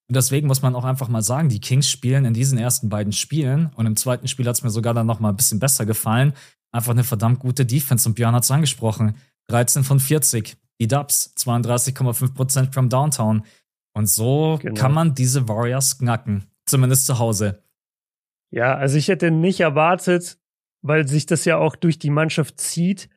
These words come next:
Speaker 2: dass ein De'Aaron Fox und Malik Monk sogar diese Defense, äh, stellenweise bringen und sich um Blöcke rumkämpfen und da hinterher hustlen und einfach dafür sorgen, dass die Warriors eben nicht in ihre Würfe kommen.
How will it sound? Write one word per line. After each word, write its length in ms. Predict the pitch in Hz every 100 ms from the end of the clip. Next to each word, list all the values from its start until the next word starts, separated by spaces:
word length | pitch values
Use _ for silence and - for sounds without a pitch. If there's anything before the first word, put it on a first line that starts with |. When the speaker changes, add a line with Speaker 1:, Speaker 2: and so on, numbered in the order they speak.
| _ _
Speaker 2:
dass 220 | 170 156 175
ein 160 | 143
De'Aaron 460 | 131 147 151 151 143
Fox 500 | - 175 175 - -
und 300 | 165 156 165
Malik 440 | 147 143 143 127
Monk 420 | 131 151 175 - _ -
sogar 340 | 135 131 139
diese 340 | 131 135 123 123
Defense, 680 | 127 139 151 135 127 - 165
äh, 400 | 139 131 131 131
stellenweise 720 | - - 139 143 131 131 135
bringen 440 | 120 131 151 151 147
und 120 | 127
sich 280 | 139 - 175
um 240 | 170 151
Blöcke 320 | 151 156 -
rumkämpfen 800 | 139 147 160 - 147 143 160 143
und 220 | 139 131
da 80 | 139
hinterher 800 | 131 151 147 143 143 156 131 - 240 -
hustlen 440 | 170 - 160 156 - - -
und 200 | - 131
einfach 340 | 143 147 165 - -
dafür 260 | 151 175 143
sorgen, 380 | 143 156 156
dass 200 | 147 139
die 160 | 160 147
Warriors 440 | 139 156 151 143
eben 180 | 147 143
nicht 180 | 156 190
in 100 | 175
ihre 300 | 151 123 113
Würfe 280 | 120 117 131
kommen. 380 | - 120 123